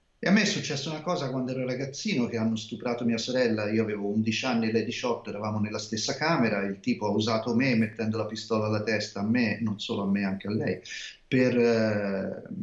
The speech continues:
ottenere quello che voleva ottenere. È stata la, la, la notte più brutta della mia vita e che ha condizionato tutto il mio esistere su questa terra. Ma la cosa che mi è tornata in mente in quel momento lì, mentre appunto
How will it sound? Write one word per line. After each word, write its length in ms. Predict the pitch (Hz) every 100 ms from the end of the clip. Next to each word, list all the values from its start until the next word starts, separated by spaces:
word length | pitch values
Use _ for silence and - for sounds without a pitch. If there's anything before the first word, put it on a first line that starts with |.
| - - - -
ottenere 600 | 120 113 120 117 113 107
quello 260 | 107 107 107
che 140 | 107
voleva 300 | 104 104 98 104
ottenere. 640 | - 131 165 190 - - _ _ _ _ _ _ _
È 60 | -
stata 320 | - 107 107
la, 180 | 101 98
la, 260 | 101 104 -
la 120 | 123
notte 360 | 127 123 120 113
più 160 | 120
brutta 320 | 110 127 - 117
della 120 | 117
mia 80 | 139
vita 240 | 196 123
e 80 | 107
che 180 | - 113
ha 300 | 107 101 -
condizionato 720 | 147 127 123 - 123 117 117
tutto 280 | 127 110 117
il 60 |
mio 140 | 117 110
esistere 420 | 107 117 - 117
su 160 | - -
questa 320 | 120 101 104
terra. 360 | 104 90 - 110
Ma 140 | 139
la 160 | 143 -
cosa 300 | 196 170 147
che 420 | 135 131 117 - - - _ _
mi 140 | 127 131
è 120 | 131
tornata 500 | 139 135 147 180 175
in 140 | 147 151
mente 360 | 180 139 -
in 120 | 120 110
quel 260 | 165 165
momento 480 | 151 143 139 123 123
lì, 220 | 160 170
mentre 320 | 117 101 113
appunto 720 | 113 - 165 131 120 104 -